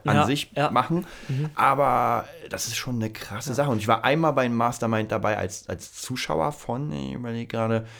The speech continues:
Speaker 1: auch, auch was Online-Marketing-mäßiges.
Speaker 2: Okay, ja.
Speaker 1: Und da waren auch zehn Personen,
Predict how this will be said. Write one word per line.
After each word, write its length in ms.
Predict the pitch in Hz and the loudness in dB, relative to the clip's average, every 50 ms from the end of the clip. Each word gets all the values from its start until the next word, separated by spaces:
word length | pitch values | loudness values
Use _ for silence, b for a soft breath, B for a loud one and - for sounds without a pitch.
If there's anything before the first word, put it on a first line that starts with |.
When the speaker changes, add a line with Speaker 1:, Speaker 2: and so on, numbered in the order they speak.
| B B B B | B B B B
Speaker 1:
auch, 300 | B 127 131 151 156 123 | B 6 6 6 6 6
auch 280 | 123 143 117 113 120 - | 6 4 4 4 2 0
was 180 | 117 107 - - | 0 0 0 2
Online-Marketing-mäßiges. 1200 | 110 110 120 123 120 117 98 90 80 82 92 - - 175 185 185 180 143 90 90 90 - 87 - | 2 4 4 6 4 4 4 2 0 -2 -4 -2 0 2 2 4 4 2 2 0 -2 -4 -2 0
Speaker 2:
Okay, 60 | 143 | 2
ja. 60 | 147 147 | 2 4
Speaker 1:
Und 40 | |
da 100 | 104 107 110 | 4 4 4
waren 100 | 113 120 | 4 4
auch 160 | 127 139 117 | 4 4 2
zehn 320 | - - - - 131 127 123 | 0 -2 0 0 0 0 0
Personen, 460 | - 110 101 95 104 123 151 180 - | 0 -2 0 0 0 0 0 0 -4